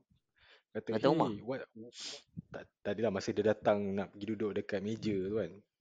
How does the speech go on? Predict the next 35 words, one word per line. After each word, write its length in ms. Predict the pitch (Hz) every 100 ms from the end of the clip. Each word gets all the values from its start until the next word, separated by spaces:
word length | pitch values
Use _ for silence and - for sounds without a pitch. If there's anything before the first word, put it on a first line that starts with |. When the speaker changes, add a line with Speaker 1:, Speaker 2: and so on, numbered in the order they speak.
| - - - - -
Speaker 2:
Hmm. 120 | 107
Speaker 1:
<laughs> 180 | 104 147
Lepas 100 | 107
tu 100 | 120
kawan-kawan 420 | 110 107 110 113 123
budak-budak 340 | 113 98 113 -
ni 80 | 113
datang 320 | 123 104 95
lah. 160 | 113 104 104
Kata, 320 | - 107 110 110 _ - _ -
"Hey, 480 | 160 156 117 - - _ _ -
apa, 320 | - - 160 -
apa 240 | 131 - 127
nama 240 | 107 107
awak? 320 | 165 143 107
What's 240 | - 120 - 110
your 80 |
name?" 320 | 135 160 113 - _ - - - _ _
So 160 | - 107
aku 160 | 131
tengok 240 | 143 151 113
kawan-kawan 320 | 127 147 165
dia 80 | 160
semua 160 | 170
cakap 320 | 165 151 98
bahasa 240 | 120 - 120
Semenanjung 400 | 120 131 120 98
tau. 180 | 82 85 _ _ _ _ _ _ _ _ _ 104
Lepas 160 | 95 104
tu 60 | -
aku 240 | 151 -
tanya 380 | 147 165 110 92
kat 20 | -
cikgu 220 | 113 120
dia, 180 | 165 139